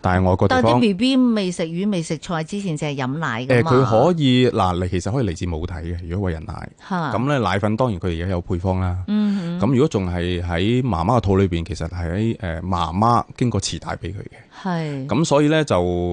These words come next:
Speaker 1: 呃，同埋小朋-，呃，B B都好快就食，呃，糊仔啊嗰啲噉啦。所以呢，
Speaker 2: 嗯。
Speaker 1: 就喺香港嚟講，就真係缺乏嘅問題就少見啲。
Speaker 2: 係。
Speaker 1: 但係喺啲外國地方，你知好似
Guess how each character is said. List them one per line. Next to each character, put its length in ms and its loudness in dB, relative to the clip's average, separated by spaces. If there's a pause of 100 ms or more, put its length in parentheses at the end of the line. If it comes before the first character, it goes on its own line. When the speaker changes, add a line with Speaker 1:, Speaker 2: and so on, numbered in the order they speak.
Speaker 1:
呃， 200 0
同 120 -2
埋 240 -2
小 220 -6
朋-， 180 -2
呃 160 -2
，B 100 -6
B 160 0
都 80 -2
好 120 -2 (100)
快 320 0
就 160 -4
食， 180 -4 (440)
呃， 360 -8 (120)
糊 100 0
仔 100 0 (120)
啊 360 4
嗰 60 -2
啲 80 -2
噉 160 -4
啦。 140 -4
所 180 -2
以 20 2
呢， 140 2
Speaker 2:
嗯。 60 -2
Speaker 1:
就 220 2
喺 280 -4
香 240 2
港 180 2
嚟 120 -2
講， 200 -8
就 420 -4
真 160 -4
係 180 -4
缺 80 0
乏 180 -6
嘅 160 -10
問 160 -8
題 140 -16
就 80 -16
少 180 -10
見 180 -8
啲。 160 -6 (240)
Speaker 2:
係。 460 -4
Speaker 1:
但 140 4
係 180 6
喺 60 4
啲 200 2
外 80 4
國 120 0
地 100 0
方， 240 0
你 60 0
知 320 0
好 100 0
似 380 -2